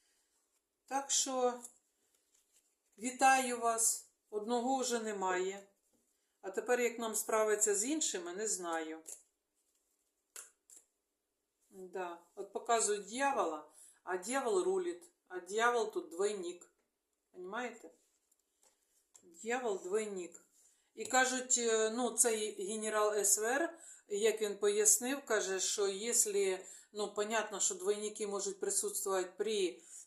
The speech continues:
е, там, при живому Путіні, но якщо в-, вони знаходяться,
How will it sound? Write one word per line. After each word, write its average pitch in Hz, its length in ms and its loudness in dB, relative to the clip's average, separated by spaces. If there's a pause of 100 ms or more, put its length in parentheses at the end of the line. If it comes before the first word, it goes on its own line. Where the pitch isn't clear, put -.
е, 180 880 -4
там, 180 300 -4
при 202 380 2
живому 196 420 2
Путіні, 262 640 -2
но 185 100 -2
якщо 185 320 2
в-, 170 680 -12
вони 208 260 -4
знаходяться, 180 680 -2